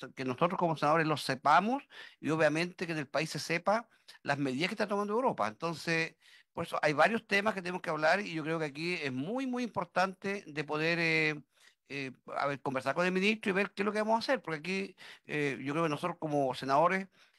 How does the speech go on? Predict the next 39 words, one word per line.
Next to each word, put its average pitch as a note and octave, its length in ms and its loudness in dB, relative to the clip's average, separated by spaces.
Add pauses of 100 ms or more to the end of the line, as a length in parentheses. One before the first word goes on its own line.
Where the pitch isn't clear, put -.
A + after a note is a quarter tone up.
(140)
que C#3 120 -10
representamos C3+ 540 2
a D3+ 40 2
diferentes F#3+ 480 0
regiones A3+ 440 2
agrícolas, G#3 520 0
lo E3+ 120 -6
que C#3 100 -10
queremos F#3+ 380 -2
es E3 40 -4
proteger A#2+ 440 -6
nuestra C3+ 180 -4
agricultura. A#3 540 -4
Yo, D#3 440 2
eh, A2+ 220 -6
soy C#3+ 200 -4
un, A#2 120 -6
un B2 180 -6
defensor G3 680 2 (360)
de E3 140 -2
los F#3 80 6
agricultores G3 600 4
y E3 80 2
de D3 100 2
verdad C3+ 260 2
que G3 80 -10
siento A3 400 -4
de G3 140 -2
que G3 280 0 (360)
los C#3 100 -2
agricultores E3+ 680 2
en D3+ 200 2
los A3 180 4
gobiernos, A3 640 0 (680)
en A#2 260 -10
mu-, C#3 180 0
en D3 120 0
muchos A#3 240 6
gobiernos, F#3 600 6